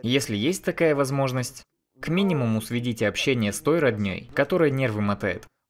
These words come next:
Но не переходите грань, общаться не переставайте. Ну а что касается родителей, родных, братьев, сестер,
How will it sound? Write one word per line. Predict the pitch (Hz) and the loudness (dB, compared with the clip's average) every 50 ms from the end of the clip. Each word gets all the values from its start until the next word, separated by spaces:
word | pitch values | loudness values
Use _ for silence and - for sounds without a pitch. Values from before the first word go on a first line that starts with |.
| _ _ | _ _
Но | - 107 113 117 135 | -2 0 2 2 2
не | 165 190 | 2 2
переходите | 190 214 185 180 - 185 165 160 165 - 139 | 2 2 2 2 2 0 0 0 0 -2 -2
грань, | 120 123 120 117 92 87 - - | 0 2 2 2 2 0 -4 -2
общаться | - 110 110 - - - 143 170 180 - - 104 | -2 0 0 2 2 2 2 2 0 -2 -4 -2
не | 98 104 123 | 0 -2 0
переставайте. | 135 - 160 151 139 - - 127 110 117 107 101 92 - - - - _ _ _ _ - - | 0 0 0 0 0 0 0 2 4 4 2 2 0 -4 -10 -12 -14 _ _ _ _ -8 -4
Ну | - 113 139 185 | 0 2 4 4
а | 214 196 | 2 2
что | - - 175 | 2 0 0
касается | - - - - - 143 135 117 - 120 104 | 2 2 0 2 4 2 2 2 2 0 2
родителей, | 101 98 92 107 135 147 - 156 135 135 127 110 - - | 2 2 0 0 -2 0 0 0 0 0 0 -2 -2 -2
родных, | - 107 117 113 104 120 147 165 135 | 0 2 2 2 2 0 -4 -4 -2
братьев, | 117 104 113 135 156 - - 104 | 0 2 4 4 2 2 -2 -8
сестер, | - 110 - - - 120 135 139 | -8 -8 -6 -2 0 0 0 0